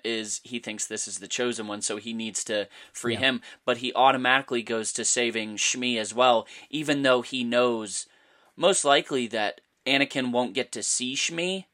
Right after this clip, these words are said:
Speaker 1: because it's,
Speaker 2: Yeah.
Speaker 1: it's forbidden of a Jedi, but that he still wants to free her regardless of if she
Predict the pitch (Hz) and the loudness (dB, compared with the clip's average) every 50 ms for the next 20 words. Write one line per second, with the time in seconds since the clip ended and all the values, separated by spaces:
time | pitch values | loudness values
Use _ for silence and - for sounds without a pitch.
0 | _ - 120 113 - 117 110 92 95 113 - - - 117 104 104 101 - - - | _ -12 -10 -6 -4 -4 -4 -4 -6 -6 -6 -6 -6 -8 -10 -12 -14 -14 -16 -14
1 | - 117 113 110 120 117 120 135 131 113 113 107 - 117 117 123 135 139 147 165 | -10 -8 -6 -2 -2 -2 0 0 -2 -2 -2 -2 0 2 4 8 8 8 6 6
2 | 170 - - - - - - - 117 135 131 - - 131 127 - - - 139 131 | 2 -4 -12 -20 -20 -20 -14 -4 0 0 0 2 4 2 2 2 0 -6 -6 -4
3 | 123 - - - 147 139 135 131 123 113 117 123 120 113 - - - 107 - - | -2 0 0 2 2 2 4 4 2 0 0 -2 -2 -2 -4 -4 -6 -6 -8 -8
4 | - 131 131 127 123 120 113 117 110 104 104 104 98 107 107 95 117 110 110 107 | -6 -4 -2 0 0 -2 -2 -2 -2 -2 -2 -6 -8 -10 -8 -4 -2 -2 -2 -2
5 | 101 107 - 113 95 107 101 - - - 110 98 92 | -6 -8 -10 -10 -10 -10 -10 -10 -10 -10 -10 -12 -16